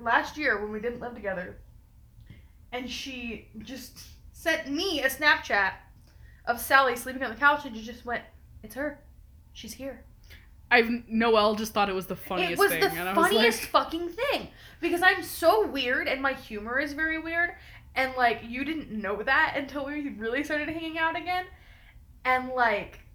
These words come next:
Speaker 1: I didn't expect you to have that same kind of weird humor, and I was so excited when you did.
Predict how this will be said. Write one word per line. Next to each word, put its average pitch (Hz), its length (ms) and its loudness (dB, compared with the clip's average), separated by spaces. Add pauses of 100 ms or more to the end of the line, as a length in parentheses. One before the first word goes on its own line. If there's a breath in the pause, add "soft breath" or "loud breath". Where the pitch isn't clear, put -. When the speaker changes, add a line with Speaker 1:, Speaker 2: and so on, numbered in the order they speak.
Speaker 1:
I 269 100 4
didn't 311 400 -2
expect - 560 -2
you 302 120 -4
to 285 60 -4
have 233 220 0
that - 160 -2
same 226 240 -10
kind 240 180 -8
of 208 120 -10
weird 208 240 -6
humor, 202 280 -6
and 214 120 2
I 208 40 0
was 208 160 -8
so 214 300 -2
excited 180 480 -4
when 185 160 -12
you 180 80 -12
did. 113 300 -10